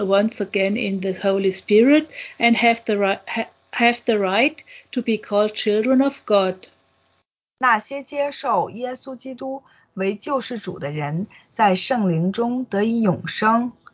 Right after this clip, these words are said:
Speaker 2: 有权被称作神的儿女。
Speaker 1: It is not a fleshly rebirth like the Asian religions say. It is only a spiritual rebirth that connects your spirit to the Holy Spirit.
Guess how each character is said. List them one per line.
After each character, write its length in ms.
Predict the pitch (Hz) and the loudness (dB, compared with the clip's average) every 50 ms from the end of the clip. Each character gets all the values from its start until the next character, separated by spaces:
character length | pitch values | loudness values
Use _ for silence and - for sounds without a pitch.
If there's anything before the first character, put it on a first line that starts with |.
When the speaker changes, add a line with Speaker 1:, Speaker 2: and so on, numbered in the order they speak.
| _ _ _ _ - _ _ _ | _ _ _ _ -20 _ _ _
Speaker 2:
有 220 | - 202 180 175 | 4 6 6 6
权 400 | 170 - - 202 185 185 196 226 | 2 0 0 4 4 4 4 4
被 140 | 240 262 233 | 4 2 2
称 340 | - - - 254 262 262 262 | 2 -4 -4 -2 -2 -2 -2
作 400 | - - 262 208 - - - - _ _ _ _ _ | 0 2 4 4 4 4 0 -6 _ _ _ _ _
神 460 | - - - - 190 175 180 208 214 | -10 -6 0 2 2 4 2 0 2
的 100 | - 254 | 4 4
儿 280 | 214 170 170 170 185 | 4 4 4 2 0
女。 340 | 214 214 202 170 - - - _ _ _ _ _ _ _ _ _ _ _ _ _ _ _ _ _ _ _ _ _ _ _ _ _ _ _ _ _ _ _ _ _ _ | -2 -2 -4 -4 -4 -8 -12 _ _ _ _ _ _ _ _ _ _ _ _ _ _ _ _ _ _ _ _ _ _ _ _ _ _ _ _ _ _ _ _ _ _
Speaker 1:
It 180 | - 269 254 | 4 6 6
is 220 | 269 262 262 - - | 6 4 4 4 4
not 200 | 262 269 262 262 | 4 4 4 2
a 40 | 233 | -2
fleshly 760 | - - 233 226 247 294 294 - - 294 269 254 240 220 | -2 2 2 2 4 4 2 2 0 0 2 2 2 2
rebirth 640 | 208 202 220 226 233 226 - 240 240 277 294 294 - - _ _ | 2 2 0 0 0 0 0 2 2 2 0 -2 -4 -18 _ _
like 320 | - 240 220 214 226 226 - _ | -6 -2 -2 -2 -2 -4 -10 _
the 460 | _ 220 208 202 196 196 196 196 202 - - - - - | _ 0 2 2 2 2 -2 -4 -6 -10 -14 -20 -16 -6
Asian 480 | 240 233 254 294 285 - - 247 233 226 | 0 2 2 2 2 2 2 2 4 4
religions 800 | 214 202 202 202 202 202 214 233 - - - - 269 254 254 254 | 2 2 2 2 4 4 4 2 2 -2 -2 2 4 4 4 2
say. 480 | - - 269 269 302 330 339 349 330 - _ - - - - - - _ | 2 0 2 4 6 4 4 2 0 -8 _ -20 -20 -20 -20 -20 -18 _
It 220 | - 285 269 247 | 2 2 2 4
is 140 | 269 254 - - | 4 0 0 2
only 340 | - 240 247 277 302 294 285 | 2 4 4 6 6 6 6
a 60 | 262 | 6
spiritual 680 | 254 - - - 277 302 311 285 - - - 226 220 214 | 4 2 0 2 2 4 4 2 0 0 0 0 2 4
rebirth 600 | 208 214 214 214 214 202 208 240 262 262 - - | 4 4 4 2 2 0 2 2 0 -2 -4 -2
that 180 | - 226 220 - | -2 -2 -2 -2
connects 600 | - - 214 202 208 240 277 - - - - - | -4 -2 0 2 2 2 0 -2 -6 -14 -14 -4
your 180 | - 262 254 269 | 0 2 2 2
spirit 540 | 262 - - - 294 302 285 302 302 302 _ - | 0 -2 0 2 2 4 4 2 0 0 _ -2
to 160 | - 247 240 | 0 0 2
the 420 | 208 214 196 196 196 - - 202 | 4 4 2 2 2 -2 -4 -2
Holy 320 | 202 214 220 226 233 262 262 | -2 0 0 2 2 0 0
Spirit. 640 | 262 - - - 208 190 185 185 185 190 185 - | 0 -2 2 4 4 4 4 0 -2 -4 -6 -10